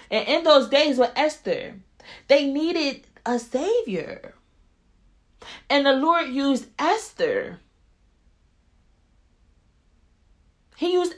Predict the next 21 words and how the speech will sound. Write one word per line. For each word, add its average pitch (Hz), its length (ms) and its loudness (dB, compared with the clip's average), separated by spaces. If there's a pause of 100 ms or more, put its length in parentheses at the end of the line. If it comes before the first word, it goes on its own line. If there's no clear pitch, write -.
Esther 370 340 0
to 254 120 2
save 202 340 0
the 170 60 -8
Jews. 151 580 -12 (240)
So 262 180 2
you 269 220 2
are 415 180 0
going 302 340 -2
to 277 140 -6
see 294 720 -4 (1300)
people 392 420 6
like 427 440 -2
that 147 360 -2 (320)
raise 302 460 0
up, 320 180 2
because 247 320 -2
this 330 160 -4
is 285 140 -6
the 247 100 2
time. 240 640 -6